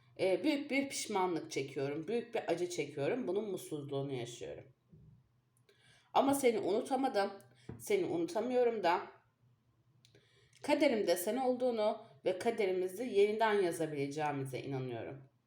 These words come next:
Şu aralar tuttuğumun altın olacağı, dileklerimin gerçekleşeceği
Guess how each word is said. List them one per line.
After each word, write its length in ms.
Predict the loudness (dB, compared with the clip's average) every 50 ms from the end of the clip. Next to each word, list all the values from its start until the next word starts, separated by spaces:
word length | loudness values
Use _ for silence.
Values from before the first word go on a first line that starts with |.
| _ _ _ _ _ _ _ _ _ _ _ _ -16
Şu 200 | -6 -2 2 4
aralar 600 | 4 6 6 6 8 8 8 8 6 4 2 -4 -12 -14 -14 -12 -12
tuttuğumun 480 | -12 -12 -6 0 0 2 2 2 2
altın 340 | 2 2 2 0 0 -2 -4
olacağı, 640 | -2 -2 -2 -2 -2 0 2 4 4 4 2 0 -6 -12 -20 -12 -2 0
dileklerimin 880 | 2 4 4 4 2 2 0 0 2 2 0 -2 -4 -4 -6 -8 -4 0
gerçekleşeceği 920 | 2 2 4 2 2 -2 -4 -2 -2 -4 -4 -4 -6 -4 0 2 2 2